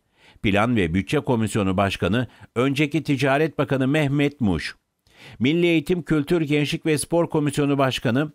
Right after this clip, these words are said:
evet doğru bildiniz, önceki Milli Eğitim Bakanı Mahmut Özer. Çevre Komisyonu Başkanı, bir önceki Çevre, Şehircilik ve İklim Değişikliği Bakanı Murat Kurum. Bir önceki Tarım ve Orman Bakanı Vahit Kirişçi artık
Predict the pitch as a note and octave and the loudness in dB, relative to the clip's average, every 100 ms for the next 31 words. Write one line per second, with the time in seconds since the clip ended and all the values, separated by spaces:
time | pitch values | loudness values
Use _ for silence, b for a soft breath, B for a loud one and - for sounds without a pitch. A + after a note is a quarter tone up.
0 | _ - G2+ G#2+ A2 G2 A#2 C#3+ B2+ F2 | _ -2 0 0 2 2 2 2 2 2
1 | E2+ B2+ B B B A#2+ C3+ D#3 D3+ D#3 | 0 -2 B B B -2 0 -2 -2 0
2 | C#3 C#3 D3 C#3+ F#3 E3 C#3+ C#3 D#3 D#3 | 2 2 2 2 0 -2 0 -2 0 0
3 | C#3 C#3 E3+ - A2+ E2+ A#1+ - b b | 0 0 -2 -2 -2 -2 -4 -8 b b
4 | b - F2+ E2 B2+ B2 A2 G#2+ G#2 F#2 | b -4 -2 0 0 0 0 0 0 0
5 | D#2+ D#2 - D#2 A2+ B B - E3 E3+ | 0 -2 -2 -2 -2 B B -2 0 2
6 | C3 B2 A#2+ G#2+ G2 - G#2+ G#2 B2+ - | 0 0 -2 -2 -2 0 0 0 0 0
7 | G#2+ A#2 A2 B2+ D#3 A#2+ - C3 - F3 | 0 2 0 -2 -2 -4 -2 -4 -2 -4
8 | E3 D3+ C#3+ - C3+ D#3 C#3+ C3 C3 A#2 | 0 0 2 0 -2 0 0 0 0 0
9 | C3+ D3 D3+ - - F2+ C2+ - B B | 0 0 -2 -4 -2 -2 -2 -8 B B
10 | B - B2 A2+ G2 G#2 F#2+ F2+ F#2+ B2 | B -2 0 2 0 0 0 0 0 0
11 | B2 G2+ G2 G2 C3 B2 A2 F#2+ F2+ G2 | 0 0 0 2 2 0 0 0 2 2
12 | G2 G#2 - A#2 G#2 - G#2+ - G2 - | 2 0 -2 0 0 0 -2 0 -2 0
13 | D#3 | -4